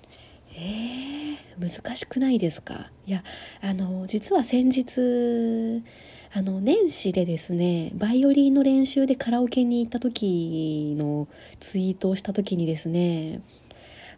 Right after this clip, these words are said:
まあ、あの、レッスンで消化不良だったので、まあ、そのカラオケに、あの、行ったんですけれども、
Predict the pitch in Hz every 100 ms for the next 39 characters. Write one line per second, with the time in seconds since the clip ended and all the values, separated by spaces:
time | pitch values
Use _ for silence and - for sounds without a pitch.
0 | - 180 180 175 170 165 170 170 165 170
1 | - - - - - - - - - -
2 | - 285 - - 190 160 160 - 208 220
3 | 208 220 214 208 208 202 196 196 202 190
4 | 165 165 220 214 175 - - - - 208
5 | 196 180 - 202 202 190 202 190 190 185
6 | 185 190 262 269 196 160 - - - -
7 | - 175 175 185 - 190 165 - - 165
8 | 175 233 226 180